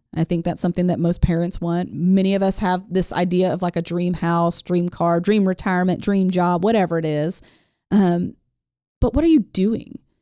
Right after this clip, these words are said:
If you want a different job, are you earning the skills to be ready for that job? If you want a healthier lifestyle, are you making healthier choices? If you want to be financially independent, are you educating s-, yourself? Are you learning how to interact with others around you successfully?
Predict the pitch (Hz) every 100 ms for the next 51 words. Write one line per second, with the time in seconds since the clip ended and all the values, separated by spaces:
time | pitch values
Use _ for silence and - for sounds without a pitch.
0 | _ _ 226 233 277 254 202 247 302 -
1 | 220 214 180 - 165 170 - 214 240 285
2 | 247 185 208 240 226 - - 175 170 302
3 | - - - 214 185 175 156 151 233 285
4 | 294 302 269 311 311 302 _ _ _ -
5 | 190 240 269 180 196 254 - 220 196 196
6 | 180 190 226 - 165 - 185 196 180 190
7 | 208 202 202 202 214 - 240 254 - -
8 | - - 190 - 214 220 269 - 226 220
9 | 226 214 - 196 185 254 226 - - 226
10 | 254 - 240 233 208 190 170 - - 185
11 | 175 - 143 117 - 202 208 208 - _
12 | _ - 208 262 262 220 226 220 214 214
13 | 196 190 208 202 190 214 - 190 - 190
14 | 190 185 175 175 208 185 - - - -
15 | - - -